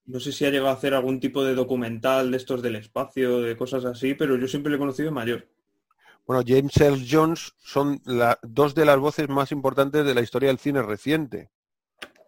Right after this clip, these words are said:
Speaker 1: Sí.
Speaker 2: ¿Una cuál es, primo? Haz los honores.
Speaker 1: Hombre, una es Darth Vader.
Speaker 2: Una es Darth Vader, tío, la voz de Darth Vader en la versión original. No es el que iba debajo del traje, porque iba el exculturista este grandote, ¿cómo se
Speaker 1: Sí,
Speaker 2: llamaba?
Speaker 1: D-, David Prowse.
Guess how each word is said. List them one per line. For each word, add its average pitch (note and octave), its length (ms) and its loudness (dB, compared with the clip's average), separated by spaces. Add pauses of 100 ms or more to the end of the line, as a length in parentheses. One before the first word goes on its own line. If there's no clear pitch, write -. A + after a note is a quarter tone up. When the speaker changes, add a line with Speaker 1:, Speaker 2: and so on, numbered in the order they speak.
(920)
Speaker 1:
Sí. - 220 -10
Speaker 2:
¿Una D3 160 2
cuál C#3+ 220 6
es, A#2 100 2
primo? C3+ 320 2
Haz C3 80 4
los D3 180 2
honores. F#2+ 380 -6 (680)
Speaker 1:
Hombre, B2 280 2
una B2+ 220 4
es C3 80 0
Darth C3+ 200 2
Vader. C#3+ 280 2 (600)
Speaker 2:
Una G#2+ 160 -4
es A#2 80 -6
Darth A#2+ 220 4
Vader, A#2 360 0
tío, C#3 200 -4
la G#2+ 120 0
voz B2+ 200 -2
de B2+ 160 -2
Darth A#2 280 0
Vader B2 400 -2 (100)
en A2+ 100 -10
la A2+ 60 -2
versión A2+ 260 -6
original. C3 500 -8 (1040)
No A#2+ 200 2
es C3 120 2
el C#3+ 120 6
que C#3+ 120 6
iba C#3+ 160 6
debajo D3 440 6
del C#3+ 240 4
traje, E3+ 420 2 (140)
porque A#2+ 220 -10
iba B2+ 240 4
el A2 680 -4 (180)
exculturista A#2+ 760 -8
este A#2+ 180 -4
grandote, B2 380 -2
¿cómo B2 140 -2
se C3 80 0
Speaker 1:
Sí, B2+ 60 4
Speaker 2:
llamaba? A#2+ 380 2
Speaker 1:
D-, B2+ 160 -8
David C#3+ 340 2
Prowse. B2 340 0